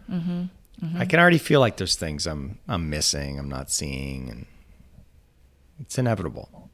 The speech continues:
Speaker 1: Right, exactly.
Speaker 2: Mm-hmm. It's okay.
Speaker 1: Yeah.
Speaker 2: It's okay.
Speaker 1: I feel, I, I'm, I'm excited.
Speaker 2: Mm-hmm.
Speaker 1: You know? It's
Speaker 2: Mm-hmm. I'm glad we're getting Anne's equipment.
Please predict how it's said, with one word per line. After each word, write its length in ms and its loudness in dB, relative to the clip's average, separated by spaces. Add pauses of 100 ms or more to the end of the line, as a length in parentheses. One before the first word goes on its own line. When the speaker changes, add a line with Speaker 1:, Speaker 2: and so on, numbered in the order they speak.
(200)
Speaker 1:
Right, 340 -2
exactly. 680 -6 (280)
Speaker 2:
Mm-hmm. 520 2 (1200)
It's 160 2
okay. 360 0 (440)
Speaker 1:
Yeah. 320 2 (680)
Speaker 2:
It's 160 -10
okay. 280 -8 (800)
Speaker 1:
I 60 0
feel, 260 4
I, 160 6
I'm, 300 6
I'm 120 6
excited. 560 2 (300)
Speaker 2:
Mm-hmm. 460 4 (1900)
Speaker 1:
You 80 -8
know? 300 -4
It's 200 -6
Speaker 2:
Mm-hmm. 480 4 (400)
I'm 100 2
glad 260 6
we're 80 4
getting 280 8
Anne's 240 6
equipment. 500 -2